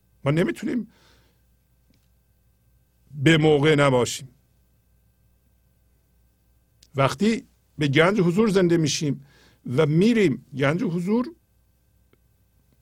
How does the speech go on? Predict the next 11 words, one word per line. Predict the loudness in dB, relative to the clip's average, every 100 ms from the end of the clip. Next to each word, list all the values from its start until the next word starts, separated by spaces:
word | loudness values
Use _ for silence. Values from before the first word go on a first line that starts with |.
| _ _ _ _ -18 -14 -6
در | -4
واقع | -4 -4 -2
منظور | 2 2 2 0 -2 -4 -8 -12 -20 -6
درونی | 0 2 4 2
ماست. | 0 -4 -6 -16 _ _ _ _ _ _ _ _ -6
همه | 0 2 4
باید | 2 2
به | 2
گنج | 2 2 0
حضور | -2 -2
برسن، | -2 -4 -6